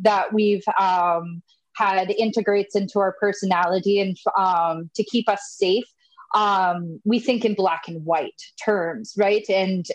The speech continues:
that's not always particularly bad, um, such as, like, leaving an abusive, um, relationship. We have to think in black and white, right? We have to think our ex is awful.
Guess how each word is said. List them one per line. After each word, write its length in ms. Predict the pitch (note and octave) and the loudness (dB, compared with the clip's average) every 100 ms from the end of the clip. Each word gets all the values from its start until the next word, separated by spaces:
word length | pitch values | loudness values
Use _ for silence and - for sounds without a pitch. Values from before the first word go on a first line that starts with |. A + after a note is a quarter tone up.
| - G3+ | -6 0
that's 260 | C4 B3+ | 0 2
not 200 | B3+ A#3 | 0 2
always 280 | G#3 F#3+ F#3 | 2 0 -2
particularly 800 | G3 - F#3 - E3+ E3+ E3 E3 | -8 -4 -4 0 0 2 2 0
bad, 300 | D3+ C#3+ G3 - - - - | 0 0 -2 -6 -20 -6 -2
um, 440 | G3+ F#3+ F3+ F3 | 0 2 0 -4
such 280 | - G#3+ G3+ | 0 0 2
as, 240 | G3 F3 - | 0 0 -2
like, 140 | F3 E3+ | -2 0
leaving 360 | F#3 F#3 F3+ | -2 -2 -4
an 120 | F3 E3+ | -4 -6
abusive, 680 | E3 E3+ D3+ E3+ D#3+ D#3 D3+ _ - - | -6 -6 -2 0 0 -2 -4 _ -12 -4
um, 400 | F3 D#3+ E3+ E3+ - - | 0 0 -2 -10 -18 -4
relationship. 800 | F#3 E3+ E3+ - F3+ - F3 E3 - _ _ _ _ _ | 0 0 0 -4 -12 -4 0 0 -4 _ _ _ _ _
We 640 | F#3+ F#3 G3 F#3 F3+ E3 D#3+ | 0 2 2 2 2 2 0
have 220 | F3+ D#3 | -2 -2
to 80 | E3 | -4
think 220 | - D#3+ | -6 -10
in 80 | D#3+ | -6
black 320 | D#3+ D3+ - | -2 -2 -2
and 140 | D#3 D3 | -8 -6
white, 260 | C3+ - - | -4 -4 -2
right? 220 | E3 E3 | 0 0
We 120 | E3+ D#3+ | -2 -2
have 220 | E3+ D#3+ | -2 -2
to 80 | D#3 | -4
think 200 | - D3+ | -6 -4
our 140 | D#3 E3 | -2 0
ex 320 | D#3 - - - | -2 -2 -8 -6
is 320 | E3 D3+ C#3 - | -2 0 -2 -4
awful. 640 | F3+ F#3 - G#3+ G3+ G3+ | -2 0 0 2 2 0